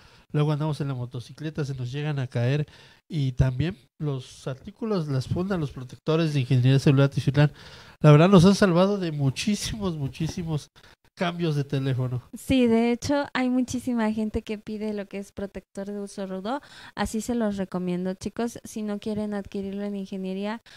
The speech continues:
Speaker 2: busquen para su celular esa inversión que les va a salvar de muchas veces estar cambiando el display de su celular.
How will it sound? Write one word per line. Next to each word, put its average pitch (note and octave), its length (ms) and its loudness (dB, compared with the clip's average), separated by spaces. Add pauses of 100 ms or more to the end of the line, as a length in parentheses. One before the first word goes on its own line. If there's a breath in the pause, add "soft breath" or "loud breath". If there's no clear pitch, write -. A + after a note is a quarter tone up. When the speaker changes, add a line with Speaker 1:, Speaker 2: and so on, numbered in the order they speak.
(240 loud breath)
Speaker 2:
busquen C4 680 -4
para G3+ 260 -2
su G3 160 -10
celular G3 640 -4
esa A3+ 280 -6
inversión A3 800 -4
que A3 120 -12
les G3 220 -6
va G#3 60 -4
a G#3+ 40 -6
salvar G#3 520 -8
de G3+ 160 -6
muchas D4+ 880 -4
veces A3 520 -6 (380 loud breath)
estar G#3+ 380 -6
cambiando G#3 460 -8
el G#3 100 -8
display F#3 460 -6
de F3+ 120 -4
su F#3+ 140 -16
celular. F3 480 -8